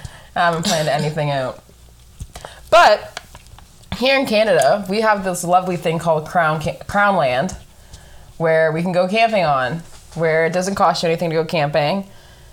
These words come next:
Um, pretty much as long as you clean up after yourself and you're respectful, then you're good to go. So, yeah, definitely take a look at the places you wanna go. Like, there's a lot of places like Algonquin Park or,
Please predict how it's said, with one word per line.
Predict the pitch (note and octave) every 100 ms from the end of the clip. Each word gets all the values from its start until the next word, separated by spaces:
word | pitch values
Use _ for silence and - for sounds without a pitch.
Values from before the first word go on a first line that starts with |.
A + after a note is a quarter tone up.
| - -
Um, | C#3+ D3+ D#3 D#3 D#3 D#3+ D3+ - -
pretty | - F#3
much | E3+ E3+ E3+
as | E3
long | E3 D#3+ D#3+
as | D#3+
you | D#3 D3+
clean | F#3 E3
up | E3
after | D#3+ D#3
yourself | C#3+ D#3 D#3 F3
and | F3
you're | C#3+
respectful, | D3 D#3+ D3+ - G#3 B3 F#4+ - - - - - - - - -
then | E3+
you're | E3
good | D#3+ C#3
to | C3
go. | A#3+ - - - - - -
So, | - A#3+ A#3+ A#3+
yeah, | D4 F#3
definitely | F#3+ A#3+ C#4
take | A#3+ A3+
a | A3
look | F#3 G#3 G#3
at | E3+ D#3+ D3+
the | -
places | E3 F3+ F3 F#3 E3
you |
wanna | E3 D#3
go. | D#3 E3
Like, | D#3 D3+
there's | F3 F3
a |
lot | E3+ F3
of |
places | F3 E3+
like | D#3 C#3+
Algonquin | D#3+ D3+ D#3 D3 D3+ C#3+
Park | - C#3+ B2+ B2 A#2 - - - - - - - -
or, | D#3+ D#3 D3+ D3 C#3 C3+ C3+ B2+ B2 C3 C#3